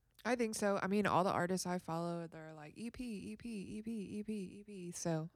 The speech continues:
I definitely feel like a lot of people have been taking the time to be creative.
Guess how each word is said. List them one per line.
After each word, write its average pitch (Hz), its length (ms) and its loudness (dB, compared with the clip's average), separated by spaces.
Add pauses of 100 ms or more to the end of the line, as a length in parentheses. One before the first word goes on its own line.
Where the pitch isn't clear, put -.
I 196 40 2
definitely 220 340 2
feel 165 200 0
like 156 240 0
a 165 40 -2
lot 156 180 0
of - 80 -6
people 165 240 -4
have 156 100 0
been 151 300 -2 (680)
taking 180 240 2
the 165 100 2
time 156 220 -2
to 160 80 -4
be 156 140 -2
creative. 151 520 0